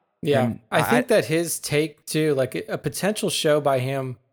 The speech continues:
Speaker 1: would be very different than what we've s-, typically seen in Star Wars. You know, like, even with The Mandalorian, you're still kind of,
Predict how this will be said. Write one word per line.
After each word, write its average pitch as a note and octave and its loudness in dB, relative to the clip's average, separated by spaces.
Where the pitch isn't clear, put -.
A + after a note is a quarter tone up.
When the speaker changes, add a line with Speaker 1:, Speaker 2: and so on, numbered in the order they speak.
Speaker 1:
would F3 2
be E3+ 0
very F#3 4
different D#3+ 0
than D3 0
what C#3+ -2
we've C#3 -4
s-, - -8
typically C#3 -4
seen C3 -6
in B2 -10
Star D3 -4
Wars. E3+ -12
You D3 -2
know, C3+ -4
like, D#3+ 0
even A3+ 0
with G#3 2
The F#3+ -2
Mandalorian, C#3+ 0
you're D#3 0
still G3 2
kind E3+ 0
of, D3+ 0